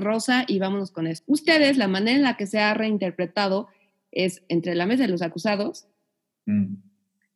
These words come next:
Speaker 1: entre un, "Cuida muy bien tus palabras", porque ahora tenemos una lupa contigo.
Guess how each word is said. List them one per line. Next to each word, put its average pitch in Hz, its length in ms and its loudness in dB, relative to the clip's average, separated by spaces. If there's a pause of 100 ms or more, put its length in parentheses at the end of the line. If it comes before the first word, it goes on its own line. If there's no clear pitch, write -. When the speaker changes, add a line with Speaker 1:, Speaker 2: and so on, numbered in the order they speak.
(280)
Speaker 1:
entre 185 540 2
un, 220 680 2 (400)
"Cuida 254 300 6
muy 240 180 6
bien 233 180 2
tus 202 160 -2
palabras", 180 720 0 (220)
porque 180 260 0
ahora 202 280 2
tenemos 190 420 -2
una 196 180 0
lupa 202 600 0
contigo. 180 680 0